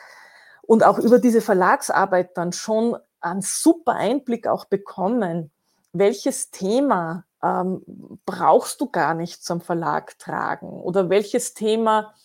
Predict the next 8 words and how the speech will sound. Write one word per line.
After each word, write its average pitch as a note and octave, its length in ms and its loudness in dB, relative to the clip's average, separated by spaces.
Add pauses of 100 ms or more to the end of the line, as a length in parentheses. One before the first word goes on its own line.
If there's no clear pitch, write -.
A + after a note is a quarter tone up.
(480)
äh, F#3+ 420 2 (720)
möchtest G#3+ 500 2
du - 40 -2
unbedingt B3+ 680 2
zum D#3+ 180 -6
Verlag - 480 -8
tragen. - 560 -12
Also F#3 320 0